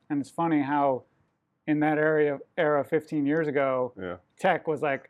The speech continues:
Speaker 1: a standalone discipline, whereas
Speaker 2: <laughs>
Speaker 1: now it permeates everything
Speaker 2: Right.
Speaker 1: in every industry, which is where, you know, sada fits in nicely.
Speaker 2: Right.
Speaker 1: But, um, but I was a T M T banker for about two years, and,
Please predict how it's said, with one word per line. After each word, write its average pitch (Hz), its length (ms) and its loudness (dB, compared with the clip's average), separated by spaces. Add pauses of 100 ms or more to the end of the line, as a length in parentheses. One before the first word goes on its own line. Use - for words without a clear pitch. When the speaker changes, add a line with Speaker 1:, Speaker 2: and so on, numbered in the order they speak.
(140)
Speaker 1:
a 156 40 -2
standalone 151 580 2
discipline, 175 500 -2
whereas 151 300 2
Speaker 2:
<laughs> 160 140 0
Speaker 1:
now 160 160 2
it - 120 -4
permeates 147 560 -2
everything 160 640 0
Speaker 2:
Right. 113 180 4
Speaker 1:
in 101 60 4
every 160 180 0
industry, 139 400 -4
which 135 220 -6
is 123 100 -10
where, 127 400 -6
you 151 80 -10
know, 131 100 -8
sada 131 280 -6
fits 143 260 -12
in 135 120 -10
nicely. 131 200 -4
Speaker 2:
Right. 95 160 0
Speaker 1:
But, 98 140 -10 (580)
um, 143 140 -2
but 151 100 2
I 160 100 4
was 165 100 2
a 165 40 -6
T 185 140 -6
M 202 140 -2
T 214 140 -4
banker 165 440 2
for 156 300 0
about 143 260 -2
two - 160 -6
years, 139 560 -2 (140)
and, 135 480 -4